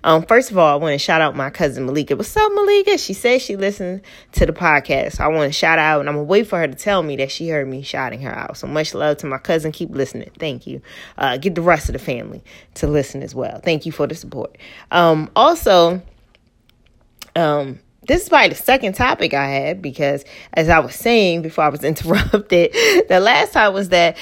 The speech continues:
I was, I was doing an episode, I was recording this podcast on one thing, then my mother called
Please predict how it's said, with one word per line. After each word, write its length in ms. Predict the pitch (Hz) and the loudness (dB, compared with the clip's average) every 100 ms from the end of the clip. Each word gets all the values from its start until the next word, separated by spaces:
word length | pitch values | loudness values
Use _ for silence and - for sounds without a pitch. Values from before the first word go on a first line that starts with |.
| - - | -8 0
I 80 | |
was, 240 | 185 185 156 - | 2 2 0 0
I 80 | |
was 140 | 165 165 | 0 2
doing 380 | 180 202 208 190 | 2 4 4 2
an 80 | - | 2
episode, 720 | 254 262 240 190 180 170 160 - - - | 0 0 -2 2 2 0 -4 -12 -12 -4
I 60 | |
was 180 | 165 160 | -4 -2
recording 440 | 165 - 262 285 | -2 4 6 6
this 140 | 226 190 | 2 -2
podcast 560 | 185 160 - 156 160 | 0 0 0 -4 -2
on 200 | 151 147 | -4 -4
one 240 | 156 180 185 | 0 0 0
thing, 240 | 151 156 | -2 -2
then 100 | 151 | -2
my 100 | 147 | -4
mother 260 | 139 175 180 | -2 -2 -2
called 460 | - 143 135 131 | 0 2 2 -2